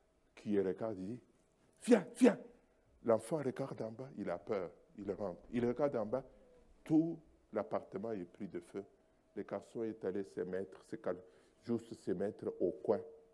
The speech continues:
de l'i-, de, de, de, de, de, de l'appartement et le feu a fait un travail. L'enfant est mort.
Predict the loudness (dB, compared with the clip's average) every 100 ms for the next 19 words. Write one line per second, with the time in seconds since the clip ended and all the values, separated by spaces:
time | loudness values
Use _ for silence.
0 | _ _ _ _ _ _ _ _ _ _
1 | _ _ _ _ _ _ -2 0 0 0
2 | -2 -6 -8 -8 -8 -6 -6 -8 -10 -20
3 | _ _ -20 _ _ _ -20 -16 -16 -18
4 | 0 8 10 10 6 6 2 2 -2 -12
5 | -20 _ _ _ -6 -2 -2 -4 -8 -20
6 | _ _ _ -8 -4 -2 -4 -16 _ -14
7 | -14 -6 -6 -6 -16 _ _ -6 -4 -4
8 | -4 -4 -2 -4 -4 -10 -20 _ _ _
9 | _ _ _ _ _ _ _ _ _ _
10 | _ _ _ _ _ _ -10 -8 -6 -8
11 | -10 -16